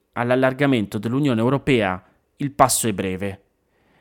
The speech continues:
Mentre si prospetta un'integrazione dei Balcani e dell'Ucraina, è essenziale riaprire i trattati per evitare gli errori fin qui compiuti, espandendo la periferia senza rafforzare il centro. Il problema è tutto qui.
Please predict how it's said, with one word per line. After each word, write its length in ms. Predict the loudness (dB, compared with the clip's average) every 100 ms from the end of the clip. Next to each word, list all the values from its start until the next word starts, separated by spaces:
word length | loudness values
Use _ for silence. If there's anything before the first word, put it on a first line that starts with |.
| _ 0
Mentre 380 | 0 2 0
si 140 | 0 -2
prospetta 480 | -4 -2 -2 -2 0
un'integrazione 760 | -2 -2 -4 -4 -4 -2 -2
dei 140 | -2
Balcani 600 | 0 -2 -2 -2 -2 0 -4
e 40 |
dell'Ucraina, 960 | -4 -6 -4 -4 -4 -2 -2 -4 -6 _
è 240 | -6 -4 -6
essenziale 1040 | -6 -4 -2 -2 -4 -2 0 2 0 -2 -8 _ -10
riaprire 460 | -4 -2 0 -2
i 80 | -2
trattati 600 | -4 -6 -2 0 2 0
per 180 | -2 0
evitare 560 | 0 -2 -4 -2 0 -2
gli 160 | -2
errori 460 | -4 0 0 0 -2
fin 180 | -4 -4
qui 160 | -4
compiuti, 720 | -4 -4 -6 -6 -6 -6 -8 -10 _ _ _
espandendo 840 | -6 -4 -2 -2 0 -2 -2 -2
la 140 | -4 -2
periferia 680 | -2 -2 -2 -2 0 0
senza 440 | 0 -2 0 0 0
rafforzare 580 | -2 -4 -6 -4 -2 -2
il 80 | -4
centro. 640 | -6 -6 -6 -6 -6 -8 _ _ _ _ _ _ -12
Il 120 | -2
problema 380 | 0 2 2 2
è 80 | -2
tutto 320 | -6 -4 -6
qui. 280 | -4 -8